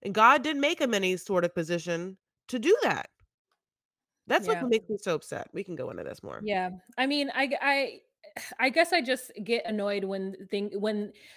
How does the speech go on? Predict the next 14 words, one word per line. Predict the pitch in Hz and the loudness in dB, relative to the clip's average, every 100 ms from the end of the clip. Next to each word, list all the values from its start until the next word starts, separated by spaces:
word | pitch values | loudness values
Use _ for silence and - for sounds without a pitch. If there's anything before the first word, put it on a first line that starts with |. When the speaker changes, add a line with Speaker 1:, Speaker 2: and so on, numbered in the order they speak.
| - - | -20 -8
Speaker 2:
when | 208 233 233 220 220 - _ _ | 0 2 2 0 -4 -8 _ _
women | 233 202 254 294 254 | -6 0 2 2 0
get | 269 196 | -2 -2
blamed | 208 196 196 180 175 175 - | -2 -2 -2 -4 -8 -10 -12
for | - 202 | -2 0
the | 190 | 0
reason | 180 202 202 208 185 | 0 -2 -2 -2 -2
why | 185 180 180 | 0 0 0
they | 175 180 | 2 0
don't | 185 180 | 0 -4
have | 180 165 - | -6 -8 -8
partners | 185 175 196 226 262 - | -4 -4 -2 -2 -4 -6
because | 196 - 196 185 165 | -8 -4 -2 -2 0
they | 180 | 0